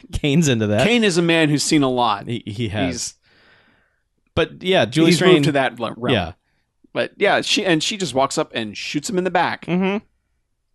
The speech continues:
Speaker 1: But then, like, the room service guy and the,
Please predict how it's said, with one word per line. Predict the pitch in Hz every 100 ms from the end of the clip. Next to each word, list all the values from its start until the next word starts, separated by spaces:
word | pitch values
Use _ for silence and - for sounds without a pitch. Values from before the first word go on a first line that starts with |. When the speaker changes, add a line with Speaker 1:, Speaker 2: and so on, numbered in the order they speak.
| _ _ -
Speaker 1:
But | 175
then, | 190 175
like, | 156 147 - - _ _ _ _
the | 131 127 120
room | 170
service | 165 156 139
guy | - 139 135 131
and | 127 113 117 110 104
the, | 107 104 104